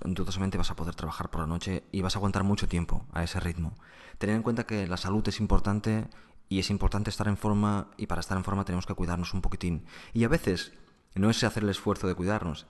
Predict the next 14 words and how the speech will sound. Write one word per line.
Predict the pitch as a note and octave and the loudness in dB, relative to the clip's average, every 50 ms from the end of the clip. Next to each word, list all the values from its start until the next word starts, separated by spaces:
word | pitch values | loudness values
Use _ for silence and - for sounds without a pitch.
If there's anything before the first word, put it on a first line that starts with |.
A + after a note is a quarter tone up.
| - | -6
es | - G2+ | -4 -2
simplemente, | - B2 A2 G#2+ G#2 G2+ G2+ G#2 G2 A2 G#2+ G#2 G2+ - - - - - - - _ - - _ _ - | 0 0 0 0 0 0 0 0 0 0 -2 -2 -2 -6 -14 -20 -20 -20 -20 -20 _ -20 -20 _ _ -4
ah, | D#2+ E2 D#2 D2 - - | -2 -2 -2 -2 -4 -4
el | - - | -6 -4
sentido | - G2+ F2+ E2+ F2+ F2+ | -4 -4 -2 -2 -2 -2
común. | - F2 E2+ E2+ E2+ D2+ - - - _ _ _ - | 0 0 0 0 0 -2 -4 -8 -16 _ _ _ -8
Y | - F2 | -6 -6
el | E2+ | -4
sentido | - F#2+ F2+ - G2 G2 | -4 -4 -2 -2 -2 0
común | - F#2+ G2 G2 | 2 2 2 2
nos | G2 F#2+ F#2 | 2 0 0
dice | - G2 - - G2+ | -2 -4 -2 -2 -2
que | - F#2+ | -2 -2
ne-, | E2+ E2 E2 | -2 -2 -4